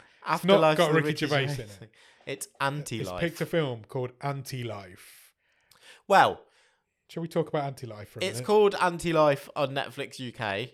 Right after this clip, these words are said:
Speaker 1: Yep.
Speaker 2: I believe it may go by another name
Speaker 1: It's also known
Speaker 2: elsewhere.
Speaker 1: as the name Breach.
Speaker 2: Yeah.
Speaker 1: Um, it's a space movie.
Speaker 2: Oh, cool.
Speaker 1: Do you like space movies?
Speaker 2: Uh, yeah, can do.
Speaker 1: Do you wanna know the synopsis?
Speaker 2: <laughs> Yes.
Speaker 1: <laughs> Yes?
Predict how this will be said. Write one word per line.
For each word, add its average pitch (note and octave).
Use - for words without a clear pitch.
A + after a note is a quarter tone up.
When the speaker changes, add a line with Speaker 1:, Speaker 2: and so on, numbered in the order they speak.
Speaker 1:
Yep. -
Speaker 2:
I B2+
believe D3
it C#3+
may C#3+
go B2+
by B2
another A#2
name A2
Speaker 1:
It's C#3
also D3
known D3
Speaker 2:
elsewhere. A2+
Speaker 1:
as -
the C3
name B2+
Breach. -
Speaker 2:
Yeah. F2+
Speaker 1:
Um, A#2
it's -
a -
space -
movie. A2
Speaker 2:
Oh, B3
cool. -
Speaker 1:
Do C#3+
you C#3+
like C#3+
space D#3+
movies? F#3
Speaker 2:
Uh, G#3
yeah, D#3+
can C#3+
do. D#3+
Speaker 1:
Do F#3
you -
wanna D#3
know E3
the D#3+
synopsis? -
Speaker 2:
<laughs> -
Yes. -
Speaker 1:
<laughs> -
Yes? E3